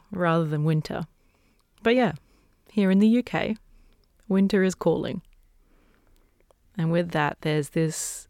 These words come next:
this pull to draw energy back in. That's exactly what the trees are doing. They're taking all of the chlorophyll that kept the leaves green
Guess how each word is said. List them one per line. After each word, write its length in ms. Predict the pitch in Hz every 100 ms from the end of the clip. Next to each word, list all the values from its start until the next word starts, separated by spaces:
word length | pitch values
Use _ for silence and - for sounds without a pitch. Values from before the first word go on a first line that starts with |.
| _
this 160 | 151 -
pull 420 | - - 214 220 170
to 180 | -
draw 800 | 151 - 165 175 190 202 196 196 196 - -
energy 460 | 170 170 156 160
back 360 | 147 156 143 -
in. 320 | 147 143 139 - - - - - -
That's 360 | 175 - - -
exactly 580 | 185 160 175 170 - 175
what 200 | 165 -
the 80 |
trees 400 | 160 - 160 151
are 60 | 151
doing. 460 | 143 151 151 160 -
They're 340 | 151 151 147 - - - - -
taking 340 | 220 214 214
all 160 | 202 220
of 60 |
the 100 | 196
chlorophyll 540 | 180 170 170 170 170 175
that 240 | 165 -
kept 240 | - 180
the 60 | -
leaves 300 | 160 160 151
green 440 | - 170 185 226